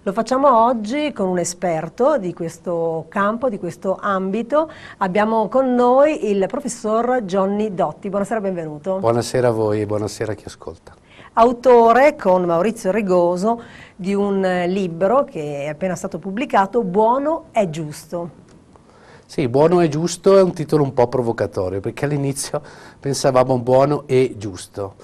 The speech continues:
Speaker 2: Poi, ragionando con l'editore, abbiamo fatto questa forzatura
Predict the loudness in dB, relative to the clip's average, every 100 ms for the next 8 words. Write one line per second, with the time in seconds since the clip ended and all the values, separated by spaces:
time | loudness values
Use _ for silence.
0 | -20 _ _ -2 0 0 -2 0 0 0
1 | 0 -2 -2 -4 0 0 2 0 -2 -2
2 | -2 -2 -6 -6 -8 -10 -12 -8 -8 -6
3 | -4 -2 -2